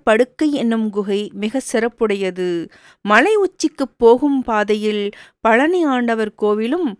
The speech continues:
மலை உச்சியில் சிக்கந்தர் பாஷா மகானின் சமாதியும் அமையப்பெற்றுள்ளது. இவற்றை கடந்து சென்றால் காசி விஸ்வநாதர் ஆலயமும் காசிச்சுனை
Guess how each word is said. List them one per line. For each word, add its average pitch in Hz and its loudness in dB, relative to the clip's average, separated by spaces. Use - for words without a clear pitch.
மலை 254 2
உச்சியில் 254 -4
சிக்கந்தர் 330 0
பாஷா 226 -2
மகானின் 214 -2
சமாதியும் 220 -4
அமையப்பெற்றுள்ளது. 196 -2
இவற்றை 311 0
கடந்து 277 2
சென்றால் 226 -2
காசி 330 2
விஸ்வநாதர் 254 0
ஆலயமும் 208 -2
காசிச்சுனை 247 0